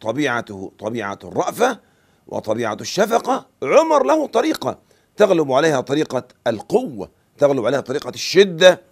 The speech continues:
في دين الله جل وعلا. قال: "أن تمكننا فنضرب أعناقهم." ثم ضرب مثالا فقال: "فتمكن عليا من عقيل"، من أخيه، من أخيه يقتله، "وأنا"، أي عمر، "تمكنني من فلان"،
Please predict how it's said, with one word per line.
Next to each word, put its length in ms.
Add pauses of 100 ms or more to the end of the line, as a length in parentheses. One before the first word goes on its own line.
(120)
في 180
دين 200
الله 300
جل 240
وعلا. 400 (460)
قال: 160
"أن 160
تمكننا 600
فنضرب 480
أعناقهم." 440
ثم 320
ضرب 360
مثالا 680 (180)
فقال: 580 (800)
"فتمكن 640
عليا 320
من 140
عقيل"، 440
من 100
أخيه، 320 (1120)
من 140
أخيه 480 (440)
يقتله، 580 (400)
"وأنا"، 580 (120)
أي 160
عمر، 280
"تمكنني 760
من 120
فلان"، 460